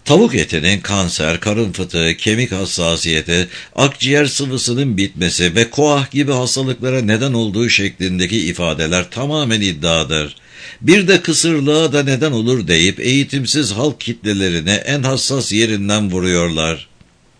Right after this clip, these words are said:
Profesör Akbay'ın sözleri böyle. Diğer yanda meselenin bir başka farklı yönü daha var.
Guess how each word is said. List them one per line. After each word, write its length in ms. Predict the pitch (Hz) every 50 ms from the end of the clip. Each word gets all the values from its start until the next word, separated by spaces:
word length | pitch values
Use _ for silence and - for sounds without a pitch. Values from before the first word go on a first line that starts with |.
| _ _ _ _ _ _ _ _ _ - - - - - - - - _ -
Profesör 560 | - 180 202 190 143 170 180 175 - 180 170
Akbay'ın 560 | 135 - 160 160 - - 135 143 151 151 143
sözleri 580 | 131 - - 131 139 110 90 101 107 107 113 101
böyle. 460 | 90 82 78 76 67 65 67 67 67 - - - - _ - 92
Diğer 260 | 127 127 98 76 71
yanda 380 | 73 76 73 73 76 76 87 85
meselenin 640 | 82 87 82 - 85 78 78 76 82 90 87 87 90
bir 200 | 131 131 120 113
başka 320 | 123 120 120 - 135 123
farklı 360 | - 120 117 113 - - 127
yönü 320 | 120 104 101 104 113 104 85
daha 260 | 76 76 85 85 76
var. 340 | 73 71 71 69 - -